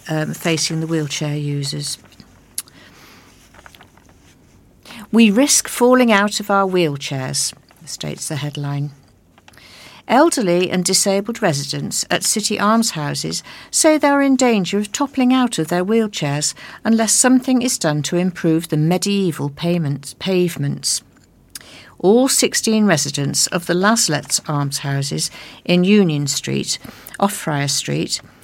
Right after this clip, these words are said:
in Worcester, have signed the petition to make the pavement safe and accessible, particularly for those in wheelchairs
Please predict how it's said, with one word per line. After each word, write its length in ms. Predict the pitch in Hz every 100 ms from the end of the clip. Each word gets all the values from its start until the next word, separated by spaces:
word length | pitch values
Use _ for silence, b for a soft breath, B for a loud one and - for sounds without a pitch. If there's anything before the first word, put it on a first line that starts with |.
| B -
in 180 | 160 143
Worcester, 480 | 139 - - - 175 B B B
have 180 | - 302
signed 360 | - 226 214 208
the 60 |
petition 680 | 214 247 - 156 - 143 - -
to 100 | 190
make 260 | 185 190
the 80 | 190
pavement 500 | 175 175 156 175 160
safe 540 | - - 220 139 - - -
and 140 | 196
accessible, 680 | 226 - 330 269 - 143 143 - b b b _
particularly 840 | 208 208 - 381 - 147 139 156
for 200 | 156 196
those 260 | 190 185 180
in 180 | 185
wheelchairs 720 | 185 214 202 202 143 139 147